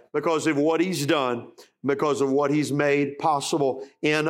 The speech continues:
our life. I'm gonna tell you, every child of God, every believer, you can live a life, an overcoming life. That was a prevailing doctrine and understanding in the New Testament, that you can live a life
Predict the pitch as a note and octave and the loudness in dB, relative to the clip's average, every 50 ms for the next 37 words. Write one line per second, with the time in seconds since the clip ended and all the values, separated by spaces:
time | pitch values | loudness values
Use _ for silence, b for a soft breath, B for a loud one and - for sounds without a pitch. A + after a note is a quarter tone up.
0 | D#3 D3+ D3 C#3+ C#3+ D3 D3+ C#3+ C#3+ C#3+ C#3+ C3+ B2 G#2 - - C#3+ D3+ D3+ D#3+ | -2 -2 0 0 0 2 2 2 2 2 2 0 0 -2 -4 -4 -4 -2 -2 -2
1 | C#3+ - F#3 F3 E3 C#3+ B2 A2+ - B B B B B - D3+ D#3 E3+ F3 E3+ | 0 0 0 2 2 0 0 -2 -6 B B B B B -4 -2 -2 0 0 0
2 | F#3+ F#3+ F#3+ - G#3 G3 F#3+ G3 G3+ F#3+ G3+ G3 F3+ F3 F#3 F3 F#3 F3+ E3+ G3 | 0 -2 -2 -2 0 0 2 2 2 2 2 2 2 2 2 2 2 2 2 2
3 | G3 G3+ G3 E3 D#3 D3+ C#3+ E3+ F#3+ G3+ G3 G3 G#3+ G3 F#3+ F#3+ F#3+ G3 F#3+ E3 | 2 2 2 2 0 0 0 0 0 0 0 0 0 0 2 2 2 2 2 2
4 | F#3+ F#3 F#3 F3+ F3 E3+ F3 E3+ D#3+ C#3+ B2+ A2 - - - D3+ D3 C#3+ C#3+ - | 2 2 2 2 2 2 2 2 2 0 -2 -4 -4 -2 -2 -2 0 -2 -4 -6
5 | - D3+ D#3+ E3+ F3+ F#3+ G3 F3 G#3+ G#3 G#3 G#3 G3+ G3+ G#3 - - - _ _ | -2 0 0 2 2 2 2 2 0 2 2 0 0 -2 -6 -10 -16 -20 _ _
6 | - - G#3 G#3 G#3 G#3 G3 G3+ G3+ G3+ G3 F#3+ F#3 B B B B B - D#3 | -6 -4 -2 0 0 0 0 2 2 2 2 0 -2 B B B B B -2 0
7 | D#3+ F3 F#3 F#3 E3+ C3 A#2 - - F#3+ G#3+ G#3+ G#3+ G3+ - - G3 F#3 - - | 2 2 2 2 0 -2 -2 -2 -2 0 0 2 0 0 2 2 0 0 0 -2
8 | - F#3+ F#3 E3 D3+ C#3 B2 F#3+ G#3 A3 A#3+ C4 B3+ C4 C4 C4+ C4 A#3 F3 G#3+ | -2 0 0 0 -2 -2 0 0 2 2 2 2 2 2 2 2 0 0 0 0
9 | G3 D#3+ C#3 - - - D#3 B2 G#2 - - - b b b b b - F3+ F#3 | 0 0 -2 -2 -4 -2 0 0 -2 -4 -8 -16 b b b b b -2 0 0
10 | E3+ F3 F#3 F#3+ G3 G#3 - - - A3 G#3+ G3 F#3 E3+ D#3+ D#3+ E3 D#3+ D#3+ E3 | 2 2 0 2 2 0 0 0 0 0 0 2 2 2 2 2 2 2 2 2
11 | E3+ F#3+ E3+ - G#3 F3 D#3+ - - D#3 D3 C#3+ C3+ C3+ C#3+ C#3+ C#3+ C3 C#3+ F3 | 2 0 0 0 0 0 0 -2 -2 0 0 0 2 0 0 0 0 0 0 2
12 | F#3 F#3+ F#3 D3+ - G3+ G3 F3+ F3+ F3+ E3+ E3 E3+ F3+ F#3 F#3 G3 F#3+ F3 F3+ | 2 2 0 0 -2 0 0 0 0 2 2 2 2 4 2 2 2 2 2 2
13 | F#3 F3 E3+ E3 D3+ D3 C#3 C#3 | 2 2 2 2 2 2 0 0